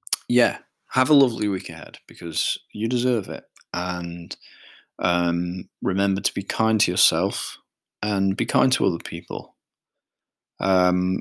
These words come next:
and yeah, we're, we're nearly out of covid. I mean, we am, we are here on, on the Isle of Man, but it sounds like in the U K things are fine.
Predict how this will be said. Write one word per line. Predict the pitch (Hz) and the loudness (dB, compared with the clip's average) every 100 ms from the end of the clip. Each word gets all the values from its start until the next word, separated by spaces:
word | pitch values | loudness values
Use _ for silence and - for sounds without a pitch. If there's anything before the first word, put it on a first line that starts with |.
| - | 0
and | 90 95 95 95 95 98 98 - - _ _ _ _ _ - | 2 4 4 4 2 2 4 2 0 _ _ _ _ _ -2
yeah, | 117 170 131 - | 2 2 2 -8
we're, | - 95 104 80 - - - - - - - | -2 2 2 2 -4 -12 -8 -6 -6 -10 -8
we're | 95 95 | 2 4
nearly | 95 95 92 | 4 4 4
out | 104 | 4
of | - | 2
covid. | - 123 160 98 - - | -2 0 0 0 -10 -8
I | - | 0
mean, | 95 92 | 4 4
we | 95 | 6
am, | 101 95 - 82 | 4 2 0 0
we | 92 | 4
are | 95 82 - | 6 6 2
here | 90 87 67 85 _ - | 0 2 0 -4 _ -14
on, | - 76 78 - | -10 -10 -10 -8
on | 80 76 | -8 -6
the | 76 | -2
Isle | 80 82 76 76 | 2 2 2 -2
of | 76 | -6
Man, | 85 85 76 80 80 | -6 -4 -4 -6 -6
but | 87 | -8
it | - _ - - - - - - _ - | -8 _ -20 -18 -16 -16 -18 -20 _ 2
sounds | 95 92 85 | 4 4 4
like | 85 85 | 2 2
in | 92 90 | -2 0
the | 87 | 0
U | 87 87 | 0 0
K | - 107 120 131 | 0 2 2 0
things | - 82 80 | -2 -2 -4
are | - | -2
fine. | 78 82 143 | 0 2 0